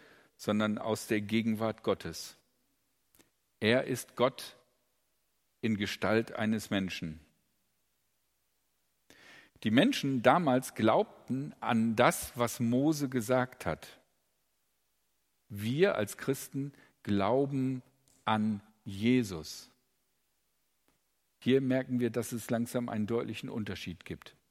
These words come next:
der Bedeutung zwischen Mose und Jesus. Wir glauben an Jesus, weil Jesus unser Zugang zu Gott ist.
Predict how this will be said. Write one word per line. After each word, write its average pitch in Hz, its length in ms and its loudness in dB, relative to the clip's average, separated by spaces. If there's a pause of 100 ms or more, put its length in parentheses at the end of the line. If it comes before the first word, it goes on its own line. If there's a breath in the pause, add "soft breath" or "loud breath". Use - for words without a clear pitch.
(800)
der 101 100 -2
Bedeutung 107 600 -2
zwischen 95 420 -6
Mose 110 360 -4
und 98 180 -8
Jesus. 92 640 -8 (1000)
Wir 127 320 0 (300 loud breath)
glauben 120 480 0
an 98 200 -4
Jesus, 85 640 -8 (1040 soft breath)
weil 123 180 6
Jesus 131 500 2
unser 117 340 -2
Zugang 123 560 -4
zu - 160 -8
Gott 104 240 -6
ist. - 300 -10